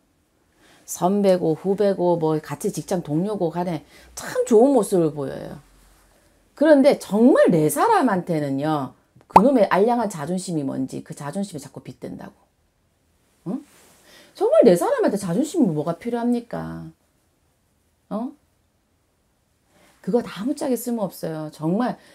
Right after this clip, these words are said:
그래서 제가 항상 하는 말씀이, 말씀을 드리는 게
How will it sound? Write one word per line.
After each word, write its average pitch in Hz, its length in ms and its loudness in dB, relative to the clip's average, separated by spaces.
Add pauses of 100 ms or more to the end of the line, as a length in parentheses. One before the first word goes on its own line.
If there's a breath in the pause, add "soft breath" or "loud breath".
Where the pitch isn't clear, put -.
그래서 240 480 8
제가 180 260 0
항상 196 520 -4
하는 180 340 -4
말씀이, 143 600 -8
말씀을 135 360 -6
드리는 151 360 -4
게 214 360 -6